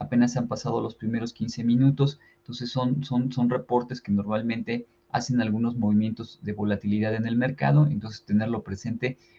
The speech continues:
para que si tú vas a entrar en ese horario, eh, lo tengas ahí, este, anotado, tengas una alarma, algo que te indique.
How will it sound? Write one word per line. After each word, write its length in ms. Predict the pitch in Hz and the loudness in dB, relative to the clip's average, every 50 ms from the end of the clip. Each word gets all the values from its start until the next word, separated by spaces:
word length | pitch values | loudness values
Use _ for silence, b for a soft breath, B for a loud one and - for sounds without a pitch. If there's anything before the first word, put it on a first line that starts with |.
| b b | b b
para 160 | - 95 98 | -6 -6 -6
que 80 | 95 - | -6 -6
si 80 | - | -10
tú 100 | - 107 | -6 -4
vas 180 | 107 113 113 - | -2 -2 -2 -2
a 40 | 107 | -2
entrar 240 | 104 - 117 110 107 | 0 0 2 2 2
en 80 | 110 | 2
ese 240 | 117 117 - 123 113 | 0 0 -2 -2 -2
horario, 520 | 113 117 117 117 117 120 123 147 160 147 - _ _ _ _ _ - | -2 0 0 0 0 2 2 2 2 0 -2 _ _ _ _ _ -8
eh, 160 | - 107 101 | -4 -4 -2
lo 200 | - 104 107 104 | 0 0 -2 -2
tengas 400 | - 117 113 113 117 117 120 - | -2 -2 -2 -2 -2 -2 -4 -4
ahí, 260 | 120 113 110 107 107 | -4 -2 0 2 0
este, 420 | 104 107 - _ - - - - - | 0 -2 -4 _ -4 -4 -4 -2 0
anotado, 560 | - 107 104 104 101 - 117 117 117 117 117 117 | 2 4 6 4 4 4 4 4 4 4 2 0
tengas 320 | 110 107 107 107 - - | 2 2 2 2 2 0
una 180 | 107 107 104 107 | 2 2 4 4
alarma, 460 | 104 110 110 107 110 113 113 - b b b b b - | 4 2 2 2 0 -2 -2 -6 b b b b b -2
algo 260 | 110 113 117 123 120 | 0 2 2 2 0
que 80 | - | 0
te 120 | - - 107 | 0 4 6
indique. 440 | 104 101 104 98 - 101 101 - | 6 6 6 4 2 0 -2 -2